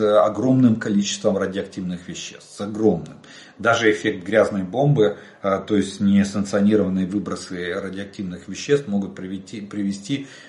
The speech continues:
ну, к катастрофическим последствиям. Вот. Но, тем не менее, вот такая вот ситуация. Сейчас должна быть, ещё раз говорю, проведены консультации со стороны МАГАТЭ, со-, с, э, Российской Федерации, с нашей стороной,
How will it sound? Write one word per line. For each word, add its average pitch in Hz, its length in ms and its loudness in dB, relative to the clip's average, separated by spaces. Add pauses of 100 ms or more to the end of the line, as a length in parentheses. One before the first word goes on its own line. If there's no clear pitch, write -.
(120)
ну, 110 360 2
к - 40 -8
катастрофическим - 960 -6
последствиям. - 580 -18 (680)
Вот. 98 380 -2
Но, 202 220 8
тем 180 200 6
не 175 100 10
менее, 175 300 8
вот 123 160 2
такая 143 320 4
вот 123 160 2
ситуация. 113 480 2
Сейчас 196 560 2
должна 147 400 4
быть, 117 300 0
ещё 117 240 2
раз 110 120 4
говорю, 104 220 0
проведены 123 560 0
консультации 113 760 2
со 107 160 -8
стороны 110 400 2
МАГАТЭ, 113 480 2
со-, 113 220 0
с, - 260 -10
э, 107 560 6 (320)
Российской 139 520 0
Федерации, 131 580 2
с - 120 -14
нашей 139 280 -2
стороной, 120 540 0